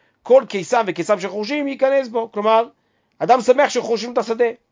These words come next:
הוא אומר, "אדרבה, שירפא לי את הקרקע כמה שיותר."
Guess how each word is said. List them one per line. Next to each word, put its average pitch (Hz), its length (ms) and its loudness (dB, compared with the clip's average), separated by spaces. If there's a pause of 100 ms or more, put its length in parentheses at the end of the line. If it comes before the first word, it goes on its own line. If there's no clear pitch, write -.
(600)
הוא 160 100 -2
אומר, 254 320 4
"אדרבה, 269 340 2 (160)
שירפא 185 680 -2
לי 247 120 0
את 220 80 -6
הקרקע 226 300 -2
כמה 185 180 -4
שיותר." 208 320 -2